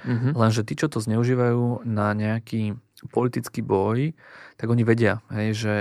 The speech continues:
Speaker 2: jak to vy-, keď je to správne využiť, nevyužiť.
Speaker 1: Jasné.
Speaker 2: A ono to stačí len zas-, zasiať také semienko, že niekde to špetnúť alebo spomenúť, naznačiť a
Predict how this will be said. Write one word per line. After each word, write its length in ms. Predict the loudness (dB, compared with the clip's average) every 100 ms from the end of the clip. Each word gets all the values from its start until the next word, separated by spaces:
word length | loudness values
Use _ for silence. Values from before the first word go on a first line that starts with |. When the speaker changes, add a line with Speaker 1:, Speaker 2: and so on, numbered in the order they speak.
| -4
Speaker 2:
jak 300 | -8 -6 -6 -4
to 100 | -4
vy-, 260 | -2 0 2
keď 120 | 2
je 100 | 4
to 80 | 2
správne 300 | 4 4 4
využiť, 280 | 2 2 2
nevyužiť. 500 | 2 2 2 2 0
Speaker 1:
Jasné. 100 | 0
Speaker 2:
A 60 | -2 -2 -8 -20 -6
ono 140 | 2 2
to 60 | 4
stačí 220 | 0 2
len 80 | 4
zas-, 220 | 4 2
zasiať 600 | -2 -2 2 2 4 4
také 180 | 4 0
semienko, 460 | 0 2 2 2 2
že 300 | 4 2 0
niekde 240 | -2 0 0
to 120 | -2
špetnúť 580 | -2 4 4 4 0 2
alebo 160 | 2 0
spomenúť, 460 | 2 4 6 4
naznačiť 640 | 4 4 6 4 2 -2 -2
a 280 | 0 2